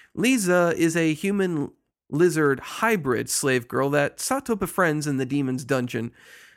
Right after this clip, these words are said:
She quickly warms up to him as her new master, as he treats her with respect, feeds her delicious meat, and makes her happy enough that it shows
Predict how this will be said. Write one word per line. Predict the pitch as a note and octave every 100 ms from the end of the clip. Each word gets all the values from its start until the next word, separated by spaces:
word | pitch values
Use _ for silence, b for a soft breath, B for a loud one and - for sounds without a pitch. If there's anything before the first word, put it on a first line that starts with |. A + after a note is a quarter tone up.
| B _
She | - D#3 C3+
quickly | G#3+ A3 - F3+
warms | D#3+ E3 D#3
up | B3+ B3+
to | G#3
him | F#3 F#3
as | - E3+ E3 D#3+
her | D#3 D3+
new | D3+ G3
master, | E3+ G3+ G3 - C3+
as | - E3+
he | F#3 G3+
treats | - D4 -
her | G3 F3+ E3+
with | C#3+ C#3
respect, | C3 - F3 - - B B B B -
feeds | - A3 F3
her | F3+ D#3
delicious | C#3+ D#3 D#3+ D#3 -
meat, | C#3+ G#3 - - _ _ b b -
and | F#3 F#3 F3+
makes | G#3 G3+
her | G3 F#3 F3 - _ -
happy | - C4 C4 F3
enough | D3 C#3 C#3+ -
that | C#3+ D3 D3
it | C#3+
shows | - F#3+ F3 E3